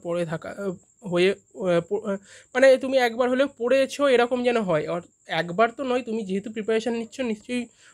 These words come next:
অনেকবারই পড়েছো এবং রিভাইজ করেছো। কিন্তু তবুও আমি কথার কথা বললাম, এমন যেন না হয় যে কোনো একটা চ্যাপ্টার এনসিইআরটিতে যে, যেটা তুমি thoroughly পড়োনি এনসিইআরটি থেকে। এটা গেল বায়োলজির কথা। এবার ফিজিক্সের কথা যদি বলি, তাহলে ফিজিক্সের ক্ষেত্রেও এই বেসিক নিয়মটা সবাই মানবে, সেটা হচ্ছে যে কোনো চ্যাপ্টারের,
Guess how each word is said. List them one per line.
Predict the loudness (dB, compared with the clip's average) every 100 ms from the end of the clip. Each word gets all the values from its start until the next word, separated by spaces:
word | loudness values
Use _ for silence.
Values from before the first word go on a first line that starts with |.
| 0
অনেকবারই | 4 4 4 0
পড়েছো | 2 0 0 0
এবং | -2 -2
রিভাইজ | 0 0 0
করেছো। | -4 -4 -4 -10 -16 -20 _ -14
কিন্তু | -8 -2
তবুও | 0 2 0
আমি | 2
কথার | -2 -2 -4
কথা | -4 -2 0
বললাম, | 0 -2
এমন | 0 0 0 2
যেন | 2
না | 2 0
হয় | 0 -2
যে | -4
কোনো | -6 -2 -2
একটা | -2 -4
চ্যাপ্টার | -4 -4 -2 -2
এনসিইআরটিতে | 0 -2 -2 -4 -4 -4
যে, | -2 -4 -6
যেটা | -4 -2
তুমি | 0 0 -2 -6 0
thoroughly | 2 2 0
পড়োনি | 2 4 4 2
এনসিইআরটি | 0 -2 -4 -6
থেকে। | -10 -12 -14 _ _ _ -4
এটা | -2
গেল | 2 2
বায়োলজির | 4 2 0 -2
কথা। | -4 -6 -8 -14 _ _ _ -2
এবার | -2 -2
ফিজিক্সের | -6 -4 -2 -2 -2
কথা | 0 0
যদি | 0
বলি, | 0 0 2
তাহলে | 0
ফিজিক্সের | 0 -4 -4 -4 -2 -2
ক্ষেত্রেও | -2 -6 -4 2 4 4
এই | 4 4 2
বেসিক | 0 -2 -2
নিয়মটা | -2 0 -2
সবাই | -4 -4 2 2
মানবে, | 4 2 0 -2
সেটা | -4 -4
হচ্ছে | -4 -6
যে | -10
কোনো | -10 -6 -2 -2
চ্যাপ্টারের, | -2 -4 0 2